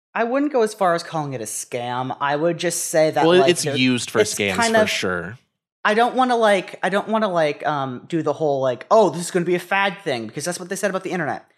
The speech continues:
Speaker 1: Uh, I definitely think that cryptocurrency is gonna be here to stay, but I also think that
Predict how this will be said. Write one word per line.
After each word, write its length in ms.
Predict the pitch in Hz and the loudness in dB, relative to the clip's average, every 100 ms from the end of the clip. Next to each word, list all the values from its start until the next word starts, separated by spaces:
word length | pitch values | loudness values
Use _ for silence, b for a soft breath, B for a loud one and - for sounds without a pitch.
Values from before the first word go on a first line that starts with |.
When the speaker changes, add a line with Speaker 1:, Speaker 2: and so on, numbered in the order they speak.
| _ _ _ - | _ _ _ -2
Speaker 1:
Uh, 180 | 175 170 | 2 4
I 60 | 175 | 2
definitely 400 | 180 180 - 208 | 0 -4 -2 -6
think 360 | 196 185 175 - | -4 -4 -4 -2
that 180 | 139 | -2
cryptocurrency 840 | - 143 170 143 151 135 - - 131 | -4 -8 -8 -8 -8 -10 -10 -10 -10
is 100 | 127 | -8
gonna 180 | 127 120 | -8 -8
be 300 | 120 110 _ | -12 -14 _
here 220 | - 139 | -12 -10
to 80 | 110 | -10
stay, 520 | - - 107 113 147 147 | -10 -4 -4 -4 -4 -2
but 120 | 131 | -2
I 160 | 135 | 0
also 300 | 120 135 165 | 0 0 -2
think 360 | 147 160 143 - | -4 -4 -8 -4
that 320 | 139 123 120 | -2 -2 -4